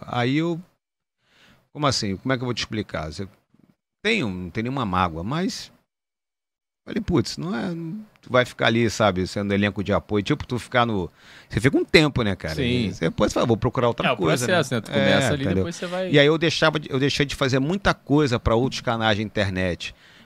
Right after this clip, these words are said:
Speaker 1: por ter uma fidelidade a eles, que, pô, eles me chamavam, tudo bem, era duas vezes no mês, né? Vamos supor, dentro de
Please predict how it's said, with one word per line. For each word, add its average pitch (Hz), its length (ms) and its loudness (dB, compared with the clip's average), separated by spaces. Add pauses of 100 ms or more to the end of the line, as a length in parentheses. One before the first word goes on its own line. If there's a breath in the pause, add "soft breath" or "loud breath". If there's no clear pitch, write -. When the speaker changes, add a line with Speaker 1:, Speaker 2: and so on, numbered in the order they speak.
Speaker 1:
por - 160 -6
ter 147 180 4
uma 139 160 2
fidelidade 104 720 0
a 95 80 2
eles, 123 280 0
que, - 100 -4
pô, - 160 -2
eles 87 100 -4
me 104 100 -2
chamavam, 110 500 0 (360)
tudo 131 180 -2
bem, 120 240 2
era 82 380 -2 (600)
duas 131 360 4
vezes 107 260 0
no 107 120 -4
mês, 101 460 -4
né? 117 200 0
Vamos 90 220 -2
supor, - 240 -4
dentro 101 260 -4
de 92 320 -2